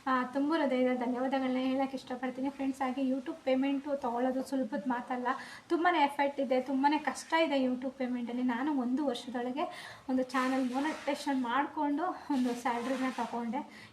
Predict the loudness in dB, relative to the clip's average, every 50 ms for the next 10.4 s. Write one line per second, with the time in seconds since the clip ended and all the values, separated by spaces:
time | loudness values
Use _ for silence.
0 | -8 -4 -4 -2 0 2 2 4 2 2 0 -6 -6 -2 -2 0 2 2 2 2
1 | 2 0 -2 -2 -2 -2 -2 0 0 -2 0 2 0 0 0 0 -4 -4 -2 0
2 | 0 0 0 0 0 0 0 2 0 -2 0 0 0 0 0 0 -2 -2 -2 -2
3 | -2 0 0 2 2 0 0 2 2 2 2 2 0 -2 -2 -4 -4 -4 -4 -4
4 | -4 -4 -4 -4 -6 -6 -8 -8 -8 -8 -10 -10 -10 -10 -8 -8 -6 -6 -6 -8
5 | -8 -6 -6 -6 -6 -6 -6 -4 -2 -2 -2 -2 -4 -4 -4 -4 -4 -4 -4 -6
6 | -8 -10 -10 -10 -8 -8 -8 -8 -10 -10 -8 -8 -10 -10 -10 -14 -16 -16 -18 -6
7 | 2 4 4 6 6 2 2 0 -2 -4 -2 -2 0 0 0 4 4 4 4 4
8 | 4 0 0 -2 -2 -6 -8 -4 -4 -2 -2 -2 -4 -4 0 4 6 6 6 6
9 | 2 0 -2 -4 -4 -2 -2 -2 -2 -4 -2 0 0 0 0 -2 -4 -4 -4 -2
10 | 0 0 0 0 -2 -2 -2 -2